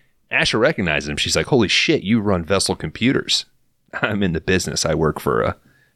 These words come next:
Cobalt. We're nothing like Vessel yet, but we're getting there." "No, you're not. I'll show you why."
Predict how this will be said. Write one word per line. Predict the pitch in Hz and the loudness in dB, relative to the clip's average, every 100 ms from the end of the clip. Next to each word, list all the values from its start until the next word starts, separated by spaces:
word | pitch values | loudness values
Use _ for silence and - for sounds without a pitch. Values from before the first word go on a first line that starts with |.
| _ | _
Cobalt. | - 104 80 67 - _ _ _ _ _ _ - | -2 0 0 -6 -12 _ _ _ _ _ _ -2
We're | 117 | 2
nothing | 120 104 90 | 2 0 -2
like | 76 | -2
Vessel | 87 101 - | 0 0 -2
yet, | 76 71 - | -4 -4 -2
but | 98 | 0
we're | 123 | 0
getting | 90 76 76 | -2 -6 -4
there." | 78 78 - _ _ - - _ _ _ _ _ _ - | -4 -4 -8 _ _ -20 -20 _ _ _ _ _ _ -2
"No, | 78 | 0
you're | 76 | 2
not. | 73 71 71 - - - _ _ _ _ _ _ _ _ - - | 0 -2 -4 -8 -20 -20 _ _ _ _ _ _ _ _ -14 -8
I'll | 85 | -4
show | - 85 | 0 0
you | 76 | 0
why." | 73 80 78 | 0 0 -2